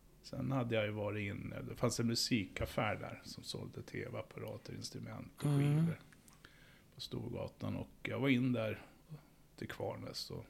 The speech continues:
Speaker 1: frågade om inte han kunde ge mig jobb. "Nej, vi har inget jobb", sa han.
Speaker 2: <laughs>
Speaker 1: Tredje gången jag var in så
Speaker 2: Jaha.
Speaker 1: fick jag jobb.
Speaker 2: Jaha.
Speaker 1: <laughs> Så jag bodde väl där drygt ett år. Och sen mönstrade jag i Karlstad faktiskt.
Speaker 2: Mm.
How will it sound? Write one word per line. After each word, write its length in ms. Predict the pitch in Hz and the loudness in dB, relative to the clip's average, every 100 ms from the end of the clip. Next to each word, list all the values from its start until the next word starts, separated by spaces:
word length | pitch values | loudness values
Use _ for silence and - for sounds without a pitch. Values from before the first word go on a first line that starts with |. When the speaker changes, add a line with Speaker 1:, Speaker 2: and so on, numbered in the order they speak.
| - | -10
Speaker 1:
frågade 260 | - - - | -6 -4 -4
om 40 | - | -6
inte 200 | - 110 | -6 -6
han 160 | 101 - - | -6 -8 -8
kunde 160 | 117 | -6
ge 120 | 113 | -4
mig 160 | 117 95 | -4 -6
jobb. 180 | - - | -6 -6
"Nej, 360 | - - 107 101 | -6 -4 -4 -4
vi 120 | 104 | -4
har 140 | - - | -6 -6
inget 200 | - 147 | -2 0
jobb", 120 | 135 | 0
sa 220 | - - - - - - | -2 -6 -6 -12 -14 -2
han. 120 | 131 98 127 | 0 0 0
Speaker 2:
<laughs> 160 | 110 - | 0 8
Speaker 1:
Tredje 300 | 143 131 139 | 10 12 10
gången 440 | 156 123 98 - - | 10 8 4 -2 -6
jag 80 | - | -2
var 220 | - 123 | 4 4
in 60 | 92 | 6
så 100 | - | 4
Speaker 2:
Jaha. 100 | 82 | 4
Speaker 1:
fick 180 | - | 4
jag 100 | 87 | 2
jobb. 260 | 101 135 151 - | 2 4 2 8
Speaker 2:
Jaha. 520 | 160 160 - 151 202 - - - 156 139 123 | 12 12 10 8 8 4 0 -2 2 2 2
Speaker 1:
<laughs> 680 | - - - - - - - | -4 -10 -14 -14 -14 -14 -8
Så 140 | - 151 | 4 8
jag 120 | 175 | 10
bodde 320 | 190 165 180 | 12 12 10
väl 200 | 214 196 | 12 12
där 380 | 160 151 139 127 - - | 12 12 12 12 2 -2
drygt 320 | 131 131 - | 4 4 4
ett 140 | 113 - | -2 2
år. 460 | 113 110 107 - - - - - - - - - - - - - - - - - - - - - - - - - - - - - - - | 4 4 2 -2 -10 -16 -20 -20 -20 -20 -14 -8 -8 -8 -16 -18 -20 -20 -20 -20 -20 -20 -20 -20 -20 -12 -12 -12 -20 -20 -20 -20 -12 -6
Och 140 | 117 | 0
sen 240 | 131 123 131 | 6 8 10
mönstrade 600 | 127 95 - - 120 120 | 8 6 2 2 4 4
jag 180 | - - | 2 -2
i 40 | |
Karlstad 520 | - 107 127 - - | -2 0 0 -2 -4
faktiskt. 720 | - 117 - - - - - | -8 -10 -12 -12 -6 -6 -2
Speaker 2:
Mm. 480 | 120 117 113 117 131 | 2 4 4 2 0